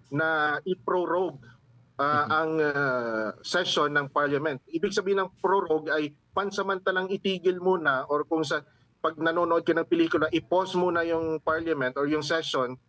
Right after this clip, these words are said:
Speaker 2: Mhm.
Speaker 1: ah, para mabigyang daan sila. Ah, ka-, kasi sa-, kasabay ng pag-resign niya, ibig sabihin walang, wala, walang, ah, mag-, mawawala ang Prime Minister.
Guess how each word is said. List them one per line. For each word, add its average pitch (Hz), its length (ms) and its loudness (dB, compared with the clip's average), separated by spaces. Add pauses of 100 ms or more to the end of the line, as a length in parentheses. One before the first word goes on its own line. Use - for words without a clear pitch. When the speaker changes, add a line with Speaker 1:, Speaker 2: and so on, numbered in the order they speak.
Speaker 2:
Mhm. 113 320 -8
Speaker 1:
ah, 147 560 0
para 185 260 -2
mabigyang 180 600 -4
daan 165 400 -2
sila. 143 400 0 (580)
Ah, 143 140 -2
ka-, - 160 -6
kasi 220 340 -2
sa-, 170 220 -2 (100)
kasabay 208 380 0
ng 208 100 -2
pag-resign 185 460 -2
niya, 170 160 -4
ibig 185 180 0
sabihin 190 220 0
walang, 165 260 0 (160)
wala, 160 300 -2
walang, 165 340 -2 (800)
ah, 123 200 -4 (100)
mag-, 170 180 0 (240)
mawawala 165 540 6
ang 139 80 -6
Prime 147 240 0
Minister. 139 480 0